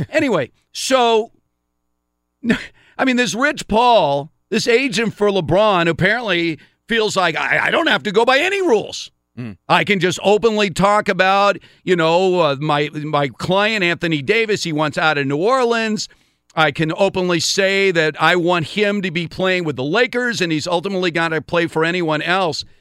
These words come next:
Speaker 1: And meanwhile, you know, Demps is over there with the, uh, Pelicans, is like, "Screw this. I ain't gonna cater you. In fact, I am gonna let the Lakers twist in the lid." How do all these, um, Laker offers get out in the, uh,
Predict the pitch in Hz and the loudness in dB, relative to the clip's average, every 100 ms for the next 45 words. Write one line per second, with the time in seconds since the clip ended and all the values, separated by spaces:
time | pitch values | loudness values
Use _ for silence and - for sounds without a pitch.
0 | _ _ _ 285 381 427 403 269 254 196 | _ _ _ -2 -2 0 2 2 2 -2
1 | - _ _ 269 269 208 247 311 214 190 | -6 _ _ -2 0 2 0 0 -2 0
2 | 240 220 202 214 214 202 180 170 175 165 | 0 2 2 2 2 0 0 0 0 2
3 | 185 214 226 180 170 175 151 185 - - | 2 2 2 0 -2 -2 0 -2 -2 -4
4 | 339 370 302 262 285 - - _ - 359 | -2 0 2 2 2 -4 -16 _ 0 2
5 | 403 294 285 214 - 196 196 190 185 233 | 0 0 0 0 0 2 2 0 0 0
6 | 233 - - 359 302 208 - _ _ _ | -2 -2 0 0 0 -2 -6 _ _ _
7 | 254 381 254 226 226 190 208 220 190 160 | 0 0 0 0 0 0 0 2 -2 -2
8 | 185 220 254 233 - 214 208 - 190 190 | 0 0 0 -6 -6 -2 -2 0 -4 -2
9 | 180 139 - _ 262 381 381 - 269 339 | -2 -4 -10 _ 0 2 0 2 0 0
10 | 285 254 147 208 175 147 - - 170 233 | -2 -4 -2 -2 -2 -4 -10 -12 0 0
11 | 226 220 190 202 208 180 143 180 180 180 | 2 0 2 2 2 0 -2 0 2 2
12 | 185 - 175 170 175 175 175 175 | 2 0 -2 0 0 2 2 2